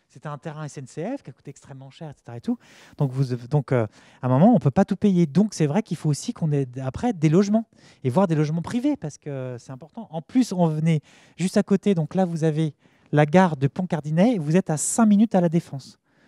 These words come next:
Donc, tous les C plus plus de France travaillent ici. Et on va y mettre le nouveau palais de justice de Renzo Piano. Donc, ce bâtiment, euh, vous voyez, ces trois boîtes, euh,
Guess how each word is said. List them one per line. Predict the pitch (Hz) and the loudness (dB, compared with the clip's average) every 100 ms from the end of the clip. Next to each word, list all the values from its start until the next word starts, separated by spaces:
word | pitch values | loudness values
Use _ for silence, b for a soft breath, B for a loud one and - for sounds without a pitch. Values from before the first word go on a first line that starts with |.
| b b | b b
Donc, | 151 - | -2 2
tous | 214 | 2
les | |
C | 185 185 | 2 -2
plus | - 165 | -4 -4
plus | - 175 | -2 0
de | 147 | 0
France | - 202 233 - | -2 -4 -6 -8
travaillent | - 160 160 | -6 -4 -4
ici. | - 143 - _ b b b b - | -8 -16 -20 _ b b b b -2
Et | 254 247 - | 0 0 -2
on | 202 | 0
va | 196 202 | 2 4
y | |
mettre | 196 247 - - b b b | 4 2 -2 -20 b b b
le | 170 214 269 185 _ | 8 10 10 4 _
nouveau | 165 202 196 | 6 8 8
palais | 233 190 185 | 6 4 2
de | |
justice | 170 - 202 202 - 107 _ | 0 -4 -10 -8 -8 -12 _
de | 151 | 0
Renzo | 147 165 160 | 2 2 0
Piano. | - 151 151 233 208 | 0 0 2 0 -2
Donc, | 147 | -8
ce | - | -6
bâtiment, | 147 151 - 151 160 165 | -4 -4 -4 -4 -2 -2
euh, | 139 127 | -2 -2
vous | 123 | -2
voyez, | 135 147 | -4 -6
ces | 143 | -8
trois | - 147 | -8 -4
boîtes, | 143 160 - | -2 -4 -4
euh, | 135 123 | -6 -6